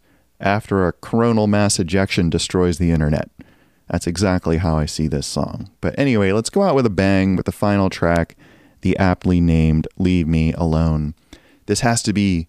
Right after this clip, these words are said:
my favorite song here after Age of Consent. It's this mid-tempo thing, a wistful kind of guitar ballad. It's just really beautiful, and the guitar work is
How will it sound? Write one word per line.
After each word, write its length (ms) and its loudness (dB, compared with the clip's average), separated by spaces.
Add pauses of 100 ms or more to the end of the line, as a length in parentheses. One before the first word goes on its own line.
(460)
my 180 0
favorite 420 0
song 320 0
here 320 0
after 380 0
Age 260 0
of 120 -8
Consent. 600 -2
It's 220 -4
this 300 -4
mid-tempo 720 0
thing, 560 0 (560)
a 140 0
wistful 600 0
kind 320 0
of 80 0
guitar 460 0
ballad. 600 0 (540)
It's 120 -2
just 220 0
really 380 2
beautiful, 580 0
and 120 -2
the 60 0
guitar 380 -2
work 400 0
is 300 -2